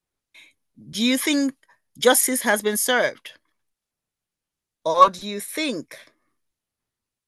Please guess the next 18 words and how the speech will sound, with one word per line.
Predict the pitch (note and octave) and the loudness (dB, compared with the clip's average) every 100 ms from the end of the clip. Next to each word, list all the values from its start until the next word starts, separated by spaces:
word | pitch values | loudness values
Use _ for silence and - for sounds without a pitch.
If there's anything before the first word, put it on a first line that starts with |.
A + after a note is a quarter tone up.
| _ _ _ - | _ _ _ -4
they | G3 | -4
should | - G3+ | 0 -2
have | F#3 | -2
been | F#3+ | -6
given | G#3+ A3+ | -6 -2
a | F#3+ | -2
longer | F3+ F#3+ F3+ | -2 -4 -4
sentence | - G3 - B2 - - - - _ _ _ _ _ _ _ | -2 -4 -6 -14 -14 -18 -18 -20 _ _ _ _ _ _ _
as | D#3+ F3+ | -8 -6
relates | F#3+ G3 A3 - | -6 -6 -6 -4
to | G3 | -6
the | F3+ | -8
crime | - G#3 G3 | -4 -2 -2
they've | E3+ - | -4 -8
committed | - F3+ F#3+ - D3 - | -10 -10 -8 -8 -10 -10
to | F3 | -8
their | E3 | -6
sister-in-law | D#3+ - - G3 F3+ E3+ D3 A2+ | -6 -8 -10 -6 -6 -6 -8 -10